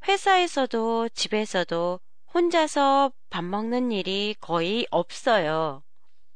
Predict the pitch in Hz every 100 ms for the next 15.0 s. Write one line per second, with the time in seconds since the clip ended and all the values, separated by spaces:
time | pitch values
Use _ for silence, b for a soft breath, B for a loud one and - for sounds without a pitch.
0 | - - - - - 196 214 - 233 220
1 | 208 170 156 156 156 226 330 - - -
2 | - - - 247 294 285 294 294 247 254
3 | 294 - 269 233 220 226 - 214 208 190
4 | 180 156 156 165 185 - - - - -
5 | 269 - 269 247 220 208 190 165 151 160
6 | 190 254 - - - 220 226 220 - -
7 | 170 180 185 - 180 139 - - - -
8 | - 349 339 320 311 269 262 277 285 -
9 | - 349 370 349 339 - 208 190 - 208
10 | 214 233 - - 302 294 277 240 220 220
11 | 226 202 208 247 247 - 208 196 - 185
12 | 180 185 180 160 151 165 180 220 233 202
13 | 180 165 160 170 226 - - - 185 214
14 | 240 294 247 - - 156 156 170 147